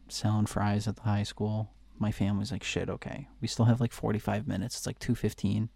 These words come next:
We drive over, and we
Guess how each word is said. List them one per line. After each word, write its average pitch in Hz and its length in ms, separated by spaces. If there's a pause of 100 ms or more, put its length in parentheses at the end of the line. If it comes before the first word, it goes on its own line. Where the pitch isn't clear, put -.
(540)
We 117 80
drive 107 300
over, 131 420 (1000)
and 113 220
we 113 280